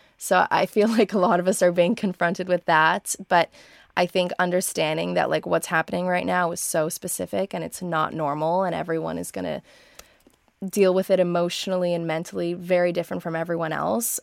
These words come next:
Yeah, it's like you have to find that balance of, of taking care of yourself, but making sure that,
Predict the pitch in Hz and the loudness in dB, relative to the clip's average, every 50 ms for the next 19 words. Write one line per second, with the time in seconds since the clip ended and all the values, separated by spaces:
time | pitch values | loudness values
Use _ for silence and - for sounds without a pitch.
0 | _ - 190 196 185 175 170 - - 180 175 - 190 170 180 185 - 180 - - | _ -6 -4 -2 0 0 0 -2 -4 -4 -4 -6 -4 -4 -4 -6 -6 -8 -8 -6
1 | 180 175 170 170 - 170 165 170 170 180 180 - 185 180 175 - - _ - - | -6 -6 -6 -6 -6 -6 -4 -4 -4 -6 -6 -8 -8 -10 -10 -14 -20 _ -20 -20
2 | - - - - - 175 - - 196 180 - 185 185 - 180 170 175 175 175 175 | -20 -20 -14 -10 -10 -8 -4 -4 -4 -4 -4 -6 -6 -4 -4 -4 -4 -2 -4 -4
3 | 180 - 175 165 165 175 175 - - - 180 170 - - 185 175 175 - 180 180 | -4 -2 -2 -2 -2 -2 -4 -6 -4 -2 -2 -2 -2 -2 -4 -6 -4 -4 -6 -8
4 | 175 - 190 185 185 180 175 175 - | -6 -4 -2 -2 0 0 0 -2 -2